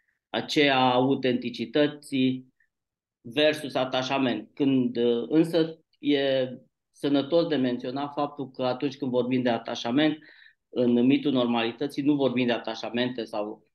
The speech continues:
ca la Bowen, ci vorbim mai degrabă de afecțiunea condiționată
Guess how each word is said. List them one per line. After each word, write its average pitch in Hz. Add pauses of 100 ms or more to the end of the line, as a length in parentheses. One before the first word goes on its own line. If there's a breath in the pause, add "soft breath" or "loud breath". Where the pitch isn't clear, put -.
(160)
ca 135
la 117
Bowen, 147
ci 147
vorbim 135
mai 127 (180)
degrabă 131
de 131
afecțiunea 135
condiționată 135